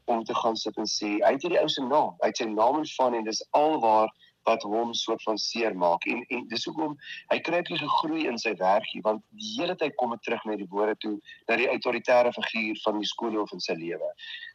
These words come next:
So hy het nodig om hierdie skoolhoof uit sy bakkie uit te laai, of uit sy lewe uit te laai. En hy het nodig om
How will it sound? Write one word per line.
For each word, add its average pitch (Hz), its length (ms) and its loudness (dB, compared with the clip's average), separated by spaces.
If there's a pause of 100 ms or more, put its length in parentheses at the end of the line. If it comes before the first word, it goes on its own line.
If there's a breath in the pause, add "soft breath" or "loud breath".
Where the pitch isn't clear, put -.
So 123 160 0
hy 156 140 2
het 151 100 -10
nodig 120 560 0
om 117 160 -4
hierdie 113 160 -2
skoolhoof 117 560 0
uit - 160 -4
sy 104 160 0
bakkie 98 320 0
uit - 160 -8
te 87 80 -6
laai, - 320 -6 (160)
of - 140 -2
uit - 160 -4
sy 101 100 -2
lewe 92 320 -6
uit - 120 -18
te - 100 -8
laai. - 240 -8 (460 loud breath)
En 123 100 2
hy 139 80 2
het 123 100 -12
nodig 160 380 0 (160)
om 127 100 0